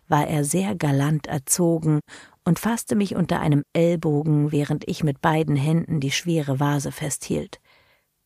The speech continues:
Der Wasserfleck würde bis zum nächsten Morgen verschwunden sein, da der Teppich in diesem Flur sehr saugfähig war. Seine Hand zitterte unter der Berührung. Ich dagegen schmunzelte in mich hinein.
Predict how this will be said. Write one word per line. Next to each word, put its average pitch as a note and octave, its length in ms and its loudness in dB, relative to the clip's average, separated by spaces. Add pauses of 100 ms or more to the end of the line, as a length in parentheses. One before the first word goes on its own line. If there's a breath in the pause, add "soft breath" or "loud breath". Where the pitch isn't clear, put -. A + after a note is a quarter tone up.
(300)
Der D3+ 120 2
Wasserfleck D3+ 640 2
würde D3 160 2
bis C#3 220 -2
zum D3 140 0
nächsten D3 340 2
Morgen D3 360 4
verschwunden D#3 640 2
sein, D3+ 340 4 (360 loud breath)
da - 120 -2
der C3 180 0
Teppich D#3+ 380 -2
in C3+ 100 4
diesem C#3+ 260 2
Flur D#3+ 380 2
sehr C3+ 180 2
saugfähig C3+ 680 0
war. D3 260 0 (1000 soft breath)
Seine E3 400 2
Hand B3 300 -2 (140)
zitterte C#3+ 680 -2
unter D3 220 0
der D3+ 140 0
Berührung. D#3+ 680 4 (840 soft breath)
Ich - 260 2
dagegen E3+ 680 2 (420 loud breath)
schmunzelte D3 760 2
in C#3+ 160 2
mich C#3 160 2
hinein. C#3+ 480 0